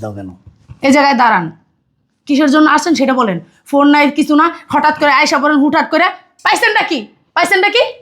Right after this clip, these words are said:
Speaker 1: আমি আমার ছেলের কাছে আসছি, কেন আসছি, কি ব্যাপারে আসছি?
Speaker 2: এটা শুধু আপনার ছেলের বাড়ি না, এটা আমারও বাড়ি। এখন যদি আমার কাছে না বলেন না, আমি ঘাট ধরে বাই করে দিন, বলে দিলাম।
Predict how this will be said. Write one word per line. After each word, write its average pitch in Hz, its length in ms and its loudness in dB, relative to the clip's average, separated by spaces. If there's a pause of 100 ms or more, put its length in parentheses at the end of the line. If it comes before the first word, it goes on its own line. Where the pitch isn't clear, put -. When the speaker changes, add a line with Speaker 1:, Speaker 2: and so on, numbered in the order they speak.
(720)
Speaker 1:
আমি 120 220 -6
আমার 113 200 -4
ছেলের 123 300 -4
কাছে - 220 -6
আসছি, - 220 -10 (100)
কেন 110 140 -2 (120)
আসছি, 113 220 -8 (300)
কি - 140 -6
ব্যাপারে 113 360 0
আসছি? - 220 -6 (220)
Speaker 2:
এটা 427 240 0
শুধু 440 160 0 (140)
আপনার 453 280 2
ছেলের 415 300 2
বাড়ি 453 220 2
না, 415 60 2 (120)
এটা 392 120 -2 (100)
আমারও 427 300 2
বাড়ি। 381 220 0 (640)
এখন 330 260 2
যদি 415 180 2
আমার 403 160 0
কাছে 440 180 0
না 440 120 2
বলেন 453 240 2
না, 508 60 4 (280)
আমি 359 120 0 (100)
ঘাট 339 180 0
ধরে 403 160 2
বাই 339 140 0
করে 359 140 -4
দিন, 330 160 0
বলে 339 160 2
দিলাম। 247 180 0